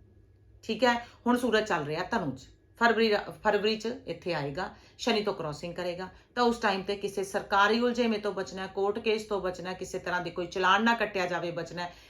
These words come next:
ਸਰਕਾਰੀ ਕੋਈ, ਅਹ, ਕਹਿ ਸਕਦੇ ਹਾਂ ਐਫ ਆਈ ਆਰ ਨਾ ਹੋ ਜਾਏ ਕੋਈ, ਇਸ ਚੀਜ਼ ਤੋਂ ਬਚਣਾ ਹੈ। ਕਦੋਂ? ਜਨਵਰੀ 'ਚ, ਜਦੋਂ, ਅਹ, ਜਨਵਰੀ, ਫਰਵਰੀ 'ਚ, ਫਰਵਰੀ 'ਚ, ਸੌਰੀ।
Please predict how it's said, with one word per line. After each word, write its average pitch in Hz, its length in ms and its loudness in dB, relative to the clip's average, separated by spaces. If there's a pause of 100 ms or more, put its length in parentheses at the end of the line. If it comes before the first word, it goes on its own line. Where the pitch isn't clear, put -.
ਸਰਕਾਰੀ 202 440 2
ਕੋਈ, 190 460 0 (260)
ਅਹ, 160 420 -2
ਕਹਿ 180 180 -2
ਸਕਦੇ 185 240 -4
ਹਾਂ 180 80 0
ਐਫ 185 120 -6
ਆਈ 190 120 2
ਆਰ 175 160 0
ਨਾ 175 80 -4
ਹੋ 160 140 -6
ਜਾਏ 143 160 -10
ਕੋਈ, 160 140 -8
ਇਸ 147 120 -12
ਚੀਜ਼ 147 220 -12
ਤੋਂ 151 100 -8
ਬਚਣਾ 139 340 -12
ਹੈ। 143 100 -12
ਕਦੋਂ? 208 300 -6
ਜਨਵਰੀ 139 420 -8
'ਚ, - 80 -16
ਜਦੋਂ, 196 300 -6
ਅਹ, - 500 -14
ਜਨਵਰੀ, 214 320 2
ਫਰਵਰੀ 165 380 -2
'ਚ, - 80 -12
ਫਰਵਰੀ 170 360 -6
'ਚ, - 80 -12
ਸੌਰੀ। 120 280 -12